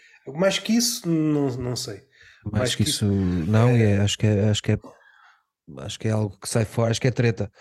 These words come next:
Speaker 2: Eu, pelo menos ter essa responsabilidade de fazê-lo
Speaker 1: Sim.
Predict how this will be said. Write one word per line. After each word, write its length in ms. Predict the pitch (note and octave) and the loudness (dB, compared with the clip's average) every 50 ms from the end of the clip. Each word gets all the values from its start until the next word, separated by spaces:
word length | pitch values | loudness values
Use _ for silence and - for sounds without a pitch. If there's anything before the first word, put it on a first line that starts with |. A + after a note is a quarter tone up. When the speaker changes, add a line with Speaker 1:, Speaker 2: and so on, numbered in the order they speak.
| - - - - - - - _ _ | -20 -20 -20 -20 -20 -20 -20 _ _
Speaker 2:
Eu, 220 | - G2+ G2 G#2+ G2+ | -14 -12 -10 -10 -6
pelo 180 | - B2 B2 | -4 -2 0
menos 180 | C3 C3+ C3 - | 2 0 0 0
ter 120 | - C#3 | 0 0
essa 180 | C3 A#2+ - B2 | -2 -2 -4 -6
responsabilidade 680 | A2+ - - A#2+ - - A2 A#2 A#2 A2+ A#2 A2+ - | -6 -6 -8 -8 -6 -4 -2 0 2 2 0 0 -2
de 60 | - - - - - | -6 -14 -20 -20 -20
fazê-lo 560 | - - - A#2+ G#2 G2+ A2+ A2 G#2 G2 G2 G#2 - - G#2 - G#2+ | -14 -6 -2 -2 0 2 2 2 0 0 -4 -6 -8 -6 -4 -2 0
Speaker 1:
Sim. 240 | G#2+ G2+ G2 G2+ | 0 2 2 2